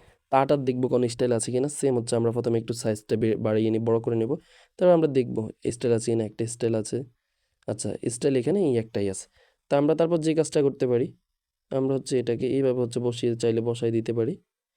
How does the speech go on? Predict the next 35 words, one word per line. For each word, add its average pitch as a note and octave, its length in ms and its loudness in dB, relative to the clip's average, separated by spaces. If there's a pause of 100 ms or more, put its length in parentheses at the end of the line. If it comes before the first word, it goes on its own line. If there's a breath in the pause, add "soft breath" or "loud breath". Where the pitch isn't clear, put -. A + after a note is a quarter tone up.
(520)
এ, A#2 380 -2
এইভাবে B2 260 0
চাইলে A#2 240 0
কিন্তু A#2 200 -2
আমরা A#2 140 -2
বসাইতে A#2 440 -4
পারি। A#2 220 -4 (520)
But A#2+ 120 0
হচ্ছে A#2 180 -2
আমরা A#2+ 180 2
যেহেতু A#2 240 -2
এখানে A2+ 380 0 (200)
এরকম A#2+ 280 -4
করব A#2 320 0
না, A2+ 120 -2 (560)
আমরা F3 160 0
just C#3+ 340 0
এটাকে C3 220 0
একটু B2+ 180 -4
ছোট B2 280 -4
করে C3 240 2
নিয়ে C#3+ 320 0 (560)
তারপর B2+ 240 0
হচ্ছে A#2+ 220 -2
এইভাবে A2+ 280 2
দিব। A2 240 -2 (560)
যেহেতু C3 200 0
আমরা D3 160 2
এটা C#3+ 120 0
simply C3+ 480 0
করতেছি C3+ 520 -2
হচ্ছে A#2+ 260 -4
গিয়ে, A#2 280 -2 (440 soft breath)
আম, G#2 420 -4 (1200)
হরফ A#2 260 -2